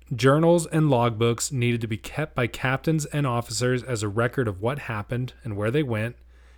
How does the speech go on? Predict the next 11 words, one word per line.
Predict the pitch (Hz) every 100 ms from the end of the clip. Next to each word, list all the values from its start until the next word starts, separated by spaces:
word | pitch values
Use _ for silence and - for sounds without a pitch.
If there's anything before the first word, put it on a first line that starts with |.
| -
And | 160 165 143
lastly, | 117 110 - 123 131 139 - -
illustrations. | 101 95 - 143 127 - 85 - - - - - - - - - -
Maps, | 131 131 147 156 - - -
charts, | - - 139 151 - -
even | 175 196 180
drawings | 131 123 131 131
of | 113
what | 113 107
was | 98 -
seen. | - 170 104 98